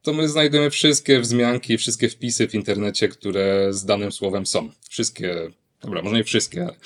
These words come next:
y, ale, ale znaczącą większość tych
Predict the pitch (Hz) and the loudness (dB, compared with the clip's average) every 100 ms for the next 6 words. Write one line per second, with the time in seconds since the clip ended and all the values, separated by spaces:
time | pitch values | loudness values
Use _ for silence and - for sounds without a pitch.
0 | - - 185 120 110 104 113 113 113 110 | -16 -12 -12 0 2 4 4 2 2 2
1 | 104 104 113 110 113 - 107 113 113 - | 2 0 0 0 0 0 0 2 2 2
2 | 101 - - - _ _ _ _ _ _ | 0 0 -4 -10 _ _ _ _ _ _
3 | - 113 - | -6 -6 -4